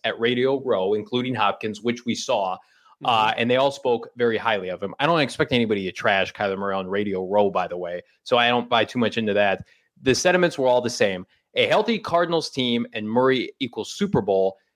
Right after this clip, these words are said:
Speaker 1: And then at the bottom, and this is subtweeting Mort's tweet from yesterday, she says, "Very odd report and contradictory to the vibes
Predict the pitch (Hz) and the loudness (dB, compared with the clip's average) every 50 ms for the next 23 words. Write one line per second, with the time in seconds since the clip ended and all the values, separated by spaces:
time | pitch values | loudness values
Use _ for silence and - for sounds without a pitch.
0 | _ - 110 117 120 117 117 113 - 107 98 127 127 127 120 117 113 113 - 123 | _ -8 0 0 2 2 2 0 -2 0 2 2 4 4 2 2 0 -4 -4 -2
1 | 127 156 156 - 131 120 - - 160 165 160 - - 120 117 107 107 104 104 107 | -2 -2 -2 -2 -10 -12 -2 0 0 0 0 -2 -4 -4 -4 -4 -4 -6 -8 -8
2 | - 110 117 123 127 135 135 135 - - _ _ _ _ _ _ - 127 120 117 | -8 -2 0 2 2 2 2 0 -4 -16 _ _ _ _ _ _ -12 -10 -10 -10
3 | 120 - 107 107 120 139 143 139 - 110 101 101 95 - - 113 - - 117 107 | -10 -10 -6 0 0 0 0 0 -2 -4 -2 -2 -4 -4 -6 -6 -4 -2 -2 -2
4 | 107 101 101 _ _ _ _ _ 117 139 175 202 208 175 147 151 151 139 143 135 | -2 -6 -10 _ _ _ _ _ -4 -2 -2 0 0 0 0 0 0 -2 -4 -4
5 | - - 127 113 110 113 - - 113 110 110 - - 147 147 147 143 - 131 120 | -2 0 0 2 2 0 -2 -6 -8 -8 -8 -2 0 0 0 0 0 -4 -6 -2
6 | 120 139 139 - - 117 113 113 110 104 98 _ _ _ _ _ - 127 120 101 | -2 -4 -4 -4 -4 -4 -2 -2 -2 -4 -6 _ _ _ _ _ -2 -2 0 2
7 | 117 117 120 120 120 117 | 4 4 4 4 4 2